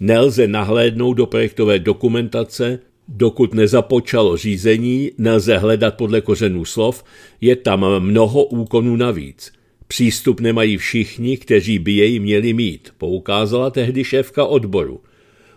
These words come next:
Uživatelská příručka by dle mého mohla být podrobnější, je moc stručná.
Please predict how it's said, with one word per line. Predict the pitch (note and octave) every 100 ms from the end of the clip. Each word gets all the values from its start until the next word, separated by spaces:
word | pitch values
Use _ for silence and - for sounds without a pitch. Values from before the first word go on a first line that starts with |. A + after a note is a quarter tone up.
| -
Uživatelská | B2 B2 B2+ B2+ C#3+ - D3 C3+
příručka | - D#3+ C3 G#2+ - - G2+
by | G2 A2
dle | G#2 G#2+
mého | G2+ G#2+ A2+ B2+
mohla | B2 A2 A#2+
být | B2+ B2+
podrobnější, | C3 A#2 A2 G#2+ A2 G#2+ - B2
je | A2
moc | B2 -
stručná. | - A2 G2+ F2 C#2+ D2+